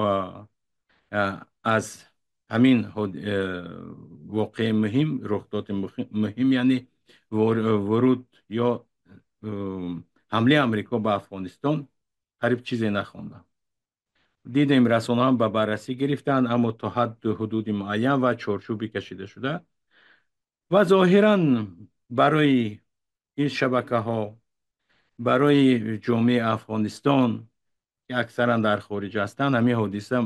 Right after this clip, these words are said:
ҷолиб набуд. Бештар барои онҳо ҷолиб аст хабари ҷанги Исроилу Лубнону Украину ғайра ва ҳоказо.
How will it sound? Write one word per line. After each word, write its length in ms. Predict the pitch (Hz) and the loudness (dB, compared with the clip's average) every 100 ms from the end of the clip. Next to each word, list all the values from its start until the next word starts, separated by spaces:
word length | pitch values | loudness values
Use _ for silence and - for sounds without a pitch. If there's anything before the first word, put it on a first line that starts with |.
| - _ _ _ _ | -4 _ _ _ _
ҷолиб 300 | 110 104 110 | -2 0 -2
набуд. 400 | 107 135 123 127 123 _ _ _ _ _ _ _ _ _ | -2 -2 -2 -4 -4 _ _ _ _ _ _ _ _ _
Бештар 300 | 120 - 139 123 | -6 0 0 2
барои 260 | 123 131 | 4 4
онҳо 180 | 123 120 | 4 2
ҷолиб 340 | 120 117 117 131 | 0 0 2 2
аст 160 | 123 120 | 0 -2
хабари 340 | 113 110 120 110 | -4 -2 -2 -2
ҷанги 320 | 120 117 113 | -2 -2 -2
Исроилу 540 | 110 - 107 117 120 | -6 -4 -2 0 0
Лубнону 520 | 113 107 104 113 110 110 | 0 -2 -2 -2 0 -2
Украину 460 | 104 - 104 107 107 | -4 -6 -4 -2 -2
ғайра 280 | 107 104 104 | -2 -2 -4
ва 100 | 101 | -6
ҳоказо. 460 | 104 - 104 110 | -8 -10 -12 -12